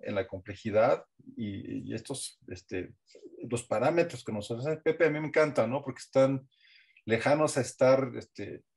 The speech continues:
perdiendo el tiempo en, en, en ver qué tal autor, ¿no? Sino ya los va integrando, ¿no? Y entonces, y digo perdiendo el tiempo, no en el sentido de que siempre sean muy ricos todas las referencias, ¿no? En el sentido de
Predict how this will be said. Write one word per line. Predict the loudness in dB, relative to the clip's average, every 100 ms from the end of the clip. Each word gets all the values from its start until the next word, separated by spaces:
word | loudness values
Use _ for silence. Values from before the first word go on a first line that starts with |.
| _ _ _ _ _ 2
perdiendo | 4 6 4 6
el | 2
tiempo | 6 6 6 4 2
en, | 0 -4
en, | -8 -8
en | -6 -2 2
ver | 2 2
qué | 0
tal | 2 4 6
autor, | 4 6 6 6
¿no? | 2
Sino | -2 -2 2
ya | 4
los | 4
va | 2
integrando, | 4 2 4 2 0 -6 _
¿no? | -6 -2
Y | -2
entonces, | -2 -4 -2 -4 -2
y | 2
digo | 4 6
perdiendo | 4 2 2
el |
tiempo, | 2 4 2
no | 0
en | -2
el |
sentido | -2 -2 0 0 -2
de | -4 -8
que | -2
siempre | 0 2 0
sean | 2 2
muy | 4 2
ricos | 0 0 -4 2
todas | 2
las | 2 0
referencias, | 0 0 -2 -4 -8
¿no? | -6
En | -6
el | -6
sentido | -10 0 4 4
de | 4